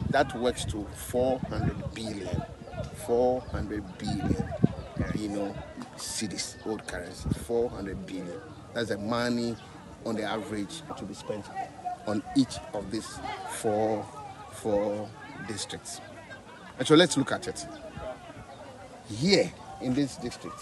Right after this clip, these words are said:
you know, we, you, the, the, we haven't seen any sign of any expenditure to that tune. Let us even bring the four hundred billion to hundred billion, even to fifty billion, old, old, old cities. Where is it?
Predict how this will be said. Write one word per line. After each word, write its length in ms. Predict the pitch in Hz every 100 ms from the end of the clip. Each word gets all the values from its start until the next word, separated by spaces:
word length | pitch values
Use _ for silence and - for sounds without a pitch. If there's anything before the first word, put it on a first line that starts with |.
| - - - - -
you 60 | 269
know, 100 | 254
we, 160 | 240 233 - 175 196
you, 200 | 226 190 - 185
the, 180 | 196 190
the, 140 | 175 190 -
we 180 | 190 202
haven't 380 | - 220 214 214
seen 280 | - 170 160
any 180 | 156
sign 300 | 151 135 131
of 160 | 120 -
any 160 | 123 113
expenditure 440 | - 107 107 113
to 100 | -
that 220 | - -
tune. 240 | - - - 359 311 466 403 - - - - - - - -
Let 160 | 226 220
us 140 | 170
even 220 | 170 185 - 139
bring 300 | 120 175 175
the 120 | 147
four 240 | - 165
hundred 340 | 185 160 160 135
billion 300 | 143 143 139
to 100 | 113
hundred 300 | 135 135 120
billion, 320 | 113 104 - - - - - - - - - - - -
even 180 | 196 214
to 120 | 165
fifty 280 | 151 170 175
billion, 500 | 143 143 131 85 78 - - - - - - -
old, 300 | 147 147 131 -
old, 300 | 143 139 -
old 180 | 139 135
cities. 500 | - 117 101 - - - - - - - - - - - - - - - - -
Where 260 | 156 202 202
is 140 | 143
it? 160 | 127